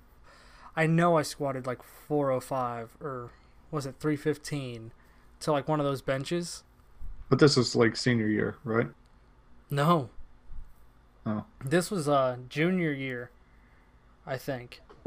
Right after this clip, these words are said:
Speaker 1: 'Cause
Speaker 2: Mm-hmm.
Speaker 1: I, 'cause it didn't make sense to me. It still doesn't. <laughs> Why I could hold that weight then. But, well,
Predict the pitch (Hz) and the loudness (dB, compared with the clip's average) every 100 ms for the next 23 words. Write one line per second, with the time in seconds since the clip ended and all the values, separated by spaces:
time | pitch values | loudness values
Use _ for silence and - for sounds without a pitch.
0 | 127 - - - - - - - 110 185 | -6 -8 -20 -20 -20 -20 -20 -6 0 4
1 | 185 - - 185 180 160 190 202 190 160 | 4 2 -4 0 0 0 0 2 0 -2
2 | - 170 160 - 143 127 123 - 160 - | 0 0 -2 -4 -6 -6 -10 -10 -8 -4
3 | - 180 165 135 120 127 - - - 269 | 2 6 4 4 -4 -6 -8 -8 8 8
4 | 262 - - - - - - - - 190 | 8 -6 -10 -14 -16 -14 -12 -12 0 6
5 | 185 180 175 170 170 139 170 185 170 160 | 10 12 10 8 4 4 4 4 6 4
6 | 147 151 156 143 - - - - - 143 | 4 4 4 2 -4 -20 -20 -20 -18 -4
7 | 151 156 131 120 123 - - - _ - | 2 2 2 -4 -12 -16 -20 -20 _ -20
8 | - - - - - - - - - - | -20 -20 -20 -20 -20 -20 -20 -20 -20 -20
9 | - 180 180 208 190 175 - | 2 6 8 8 8 8 2